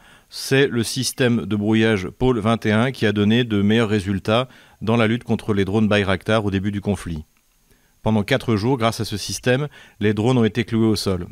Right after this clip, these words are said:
Le système Pôle vingt et un est un système qui permet de brouiller les G P S et qui empêche ainsi le déploiement des drones.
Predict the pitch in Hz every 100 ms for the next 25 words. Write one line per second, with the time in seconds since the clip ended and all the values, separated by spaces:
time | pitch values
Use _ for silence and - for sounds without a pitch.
0 | - 107 104 117 - 120 127 117 110 104
1 | 107 135 117 104 - 98 - 110 104 101
2 | 110 104 110 101 104 98 - 98 107 117
3 | 120 117 87 104 95 101 - 95 110 127
4 | 110 101 - 123 - - 95 117 110 110
5 | - 139 113 104 95 107 117 110 101 87
6 | 87